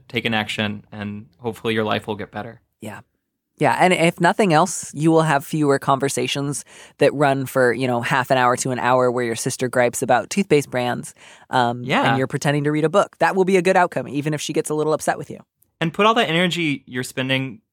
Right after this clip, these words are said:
Speaker 1: buying her toothpaste into buying yourself the best toothpaste you can.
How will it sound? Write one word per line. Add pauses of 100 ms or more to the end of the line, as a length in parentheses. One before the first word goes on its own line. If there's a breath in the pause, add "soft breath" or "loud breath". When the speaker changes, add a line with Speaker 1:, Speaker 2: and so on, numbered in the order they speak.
(100)
Speaker 1:
buying
her
toothpaste
into
buying
yourself
the
best
toothpaste
you
can.